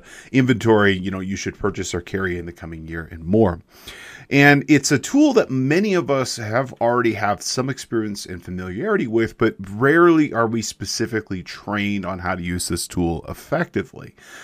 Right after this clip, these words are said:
Uh, and so we kind of, you know, just kind of learn on the job, and most of us pick up things from other people. Um, but we don't ever kind of learn what those essentials might be,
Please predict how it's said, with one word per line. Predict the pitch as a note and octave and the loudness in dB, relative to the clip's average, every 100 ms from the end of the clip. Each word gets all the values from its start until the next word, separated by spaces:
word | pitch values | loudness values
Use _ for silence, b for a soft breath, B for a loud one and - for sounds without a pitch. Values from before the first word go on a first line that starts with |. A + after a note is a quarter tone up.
| B B | B B
Uh, | F2+ G2 | -4 -2
and | G2 | -4
so | - B2 | 2 2
we | A2+ | 2
kind | A2 C#3+ C#3+ | -2 -2 -2
of, | B2+ G2+ G2+ | -2 -6 -6
you | A2 | -4
know, | G2+ | -4
just | G2 G2 | -6 -8
kind | - F#2+ | -8 -8
of | - | -6
learn | A2+ A#2 | -4 -4
on | G#2+ | -6
the | |
job, | G#2 F#2+ F#2+ F#2+ | -6 -2 0 -2
and | E2+ | -4
most | E2+ G2+ - | -4 -4 -4
of | F2+ | -6
us | F#2 | -10
pick | - G#2+ G2 | -4 -2 0
up | F#2+ F#2 | -2 -4
things | - F#2 F2 | -8 -10 -10
from | - D#2+ | -14 -14
other | - - | -16 -8
people. | B2+ B2 A#2+ A2 G#2+ B B B | -2 0 2 2 0 B B B
Um, | E2+ F#2+ F#2+ | -2 0 0
but | - D3+ C#3+ - _ _ _ _ _ _ _ - | 4 8 8 4 _ _ _ _ _ _ _ -2
we | B2 | 0
don't | D3 D3 C#3 | 4 4 2
ever | A#2+ B2 | 0 0
kind | - A#2+ | -2 -6
of | A2 F2+ | -6 -6
learn | G2 G2+ F#2+ | -6 -6 -8
what | F#2 - | -10 -10
those | F2+ E2+ | -12 -10
essentials | - E2+ - D#2+ D2+ | -10 -10 -12 -16 -16
might | E2+ C#2+ - | -18 -18 -18
be, | B1 | -20